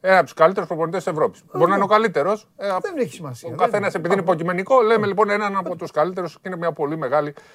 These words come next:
Speaker 1: επιλογή για μια πολύ μεγάλη αναβάθμιση. Πλέον πρέπει να δούμε
Speaker 2: Ε, θα, εντάξει, θα το συζητήσει λογικά και ο Ιτου-, εφόσον προχωρήσει.
Speaker 1: Ναι, ναι, ναι.
Speaker 2: Θα το
Speaker 1: Είμαι
Speaker 2: συζητήσει
Speaker 1: μεγάλο
Speaker 2: και
Speaker 1: φαβορί, έτσι
Speaker 2: Ναι,
Speaker 1: λέμε.
Speaker 2: ναι,
Speaker 1: Δεν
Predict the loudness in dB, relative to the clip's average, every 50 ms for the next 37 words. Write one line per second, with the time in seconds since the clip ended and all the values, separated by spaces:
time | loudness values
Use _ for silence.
0 | _ _ _ -14 -10 -6 -4 -4 -4 -2 -2 -4 -2 -2 -4 -2 -2 -4 -4 -4
1 | -4 0 0 2 2 2 0 0 2 2 0 0 -2 -18 -18 -18 -20 -20 -10 0
2 | 2 2 2 2 0 -4 -6 -4 -2 -4 -2 -2 -2 -4 -4 -6 _ _ -4 -2
3 | -2 -2 -2 0 -2 -2 0 0 0 0 0 -2 -4 -4 -4 -4 -4 -6 -6 -8
4 | -8 -10 -10 -12 -14 -18 -20 _ _ _ _ -6 -6 -6 -6 -6 -10 -20 _ _
5 | _ _ _ _ -12 -12 -12 -12 -12 -12 -12 -10 -12 -12 -12 -10 -10 -10 -8 -10
6 | -8 -8 -6 -4 -4 -4 -4 -6 -10 -10 -10 -10 -10 -12 -14 -20 _ _ -16 -6
7 | -6 -6 -4 -4 -10 -12 -14 -16 _ _ -14 -14 -10 -10 -10 -10 -10 -8 -6 -4
8 | -4 -2 -2 -4 -6 -8 -10 -6 -6 -2 0 0 0 0 0 -2 0 0 0 0
9 | 2 0 2 2 2 2 4 4 4 2 2 -2 0 0 0 0 -2 -6 -6 -8
10 | -8 -10